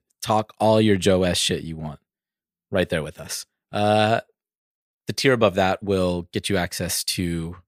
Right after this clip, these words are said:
more Tipping Pitches content, things like extended interviews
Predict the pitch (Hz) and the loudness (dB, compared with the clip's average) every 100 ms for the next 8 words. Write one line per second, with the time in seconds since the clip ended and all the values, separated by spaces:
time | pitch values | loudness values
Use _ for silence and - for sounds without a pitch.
0 | _ _ _ _ _ _ 127 135 - 107 | _ _ _ _ _ _ 2 2 2 -4
1 | 92 - - 78 - - _ - 80 76 | -4 -6 -8 -10 -12 -16 _ -12 -12 -12
2 | 82 78 _ _ _ _ _ _ 101 87 | -14 -16 _ _ _ _ _ _ -8 -6
3 | 85 80 - _ _ _ _ _ - - | -8 -10 -14 _ _ _ _ _ -8 -2
4 | 117 104 95 104 95 87 90 90 - | 0 0 -2 -4 -4 -2 -2 -2 -6